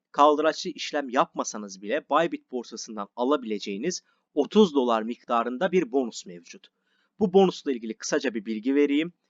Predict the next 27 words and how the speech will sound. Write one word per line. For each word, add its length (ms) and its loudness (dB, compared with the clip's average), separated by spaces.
Eğer 300 4
videonun 340 0
açıklamalar 800 -2
kısmına 440 -6
bıraktığım 540 0
linkten 560 -8
Bybit 400 0
borsasına 560 -8
üye 180 2
olursanız 640 -4
on 260 6
dolarlık 520 0
bir 180 -6
bonus 400 -2
sizin 280 -4
olacak. 500 -4
Daha 220 8
sonrasında 760 -6
burada 480 0
kayıt 260 -2
olduktan 400 -6
sonra 220 -12
Promotions 680 -4
kısmından 640 -14
Rewards 520 0
Hub'a 200 4
gelip 380 -4